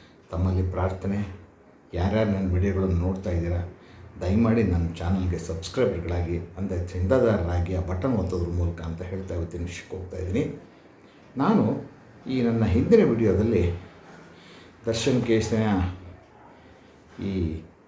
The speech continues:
ತನಿಖೆ ಯಾವ ರೀತಿ ಸಾಗಿದೆ ಅನ್ನೋದ್ರ ಬಗ್ಗೆ ಮಾತಾಡಿದೆ. ಅದ್ರಲ್ಲಿ ಭಾಳ ಒಂದು ಇಂಪಾರ್ಟೆಂಟ್ ವಿಷಯ ಮರ್ತಿದ್ದೆ.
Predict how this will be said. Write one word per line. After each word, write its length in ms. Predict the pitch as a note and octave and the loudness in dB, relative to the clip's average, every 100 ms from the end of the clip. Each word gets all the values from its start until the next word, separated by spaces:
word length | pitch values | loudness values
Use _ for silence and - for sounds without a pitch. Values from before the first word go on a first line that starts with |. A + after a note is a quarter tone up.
| - | -4
ತನಿಖೆ 460 | A#2+ D3+ E3 G#2 F2+ - - | 0 4 6 6 2 -4 -2
ಯಾವ 180 | A2 A#2+ | 2 2
ರೀತಿ 180 | A#2 A#2 | 2 0
ಸಾಗಿದೆ 420 | G#2+ F#2+ F#2+ F#2+ | 0 2 2 2
ಅನ್ನೋದ್ರ 240 | F2+ F2 | 0 0
ಬಗ್ಗೆ 220 | F2+ F2+ | -2 -4
ಮಾತಾಡಿದೆ. 640 | A#2 F#2 F#2 F2+ - - - - - - - - - - - - - | -4 -6 -8 -10 -12 -16 -20 -20 -20 -20 -20 -20 -20 -20 -20 -14 -6
ಅದ್ರಲ್ಲಿ 280 | G#3 G3+ - | -4 -4 -2
ಭಾಳ 180 | A2+ | 0
ಒಂದು 260 | D#3 C#3+ A2 | 0 2 0
ಇಂಪಾರ್ಟೆಂಟ್ 540 | A2 B2+ B2 A2 G2 | 0 -2 -2 -2 -2
ವಿಷಯ 260 | F#2+ F#2+ C3+ | -2 -2 -2
ಮರ್ತಿದ್ದೆ. 760 | A#2+ F2+ F2 - G#2 - - | -2 -2 -6 -6 -6 -4 -6